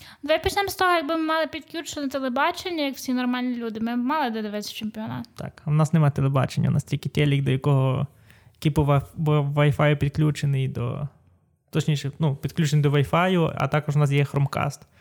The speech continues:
Speaker 2: Там не потрібно телебачення взагалі, я вважаю. І ми шукали якийсь стрімінговий сервіс, який би це робив, і я знайшов канал, в-,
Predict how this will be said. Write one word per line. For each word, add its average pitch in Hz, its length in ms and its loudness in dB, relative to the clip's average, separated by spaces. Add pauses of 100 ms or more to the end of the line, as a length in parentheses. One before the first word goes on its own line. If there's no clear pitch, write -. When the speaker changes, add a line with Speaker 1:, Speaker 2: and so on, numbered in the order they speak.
(140)
Speaker 2:
Там 175 160 4
не 165 80 4
потрібно 151 340 2
телебачення 139 640 0 (120)
взагалі, 139 360 0 (960)
я 127 120 -2
вважаю. 139 360 -4 (480)
І 151 320 0
ми 160 360 2
шукали 156 340 2
якийсь 151 220 0
стрімінговий 143 500 2
сервіс, 143 380 -2
який - 160 -6
би 151 120 0
це 143 160 -2
робив, 139 500 0
і 131 400 -2 (340)
я 170 80 0
знайшов 165 520 2 (400)
канал, 160 480 2
в-, - 400 -16